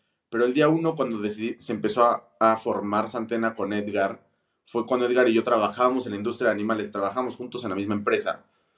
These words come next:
Y Edgar vivió una experiencia m-, muy Edgar, porque él era técnico, él entraba a las granjas de cerdos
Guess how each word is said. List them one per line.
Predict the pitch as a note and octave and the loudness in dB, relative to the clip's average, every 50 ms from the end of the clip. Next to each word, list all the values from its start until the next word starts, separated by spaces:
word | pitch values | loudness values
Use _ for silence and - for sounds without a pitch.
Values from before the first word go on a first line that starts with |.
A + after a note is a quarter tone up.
| _ _ _ _ _ | _ _ _ _ _
Y | - - A2 | 0 2 2
Edgar | A2+ A#2+ B2+ B2+ A#2+ | 6 8 8 8 8
vivió | A2+ A2 G#2+ A2+ | 8 6 6 6
una | A2+ B2 | 6 4
experiencia | B2 - - G#2+ G#2 G#2+ G#2+ A2 - C#3 C3 A#2+ A#2 G#2+ G2+ F#2 F2 - - _ _ _ _ _ _ _ _ _ _ _ | 2 -2 0 2 2 2 2 2 2 4 4 6 6 6 4 4 0 -4 -10 _ _ _ _ _ _ _ _ _ _ _
m-, | - G2+ G2+ G#2 G#2+ G#2 G#2 - | -14 -10 -6 -6 -6 -6 -6 -6
muy | - A2+ A2+ B2 B2+ C3 | -2 2 6 10 10 12
Edgar, | B2+ B2 B2 A2+ A#2 A#2 A#2+ B2 B2+ - | 12 12 10 10 8 8 8 8 4 0
porque | - G#2 G2 - A2 | -4 -8 -6 -4 -2
él | G#2+ | 2
era | A2+ A2+ G#2+ G#2 - | 4 4 2 2 2
técnico, | A#2+ A#2 A2 G#2+ A2 G#2 - - G#2 | -2 -2 -2 -4 -6 -6 -4 -4 -4
él | G#2 | -4
entraba | G#2 G#2 A2 A2 A2 | -2 -2 0 0 2
a | |
las | G#2+ G2+ F#2+ F#2 | 2 0 -2 -2
granjas | G2+ A2 A2+ A#2 A2 A2 G#2 F#2 | 0 0 0 0 -2 -6 -12 -12
de | F#2 F#2+ | -14 -16
cerdos | G2+ G2+ G2 G2 F#2+ G2+ G2 F#2+ - _ | -10 -10 -10 -8 -8 -10 -12 -12 -14 _